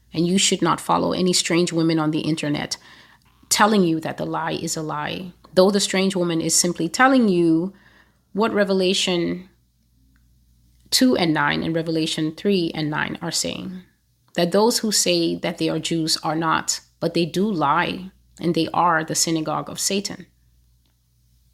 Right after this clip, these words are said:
All your leaders know and this might be why the leaders just recently passed, ran, basically railroaded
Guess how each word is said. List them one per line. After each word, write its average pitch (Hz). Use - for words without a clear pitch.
All 240
your 214
leaders 175
know 160
and 185
this 277
might 262
be 190
why 175
the 165
leaders 165
just -
recently 160
passed, -
ran, 185
basically 190
railroaded 160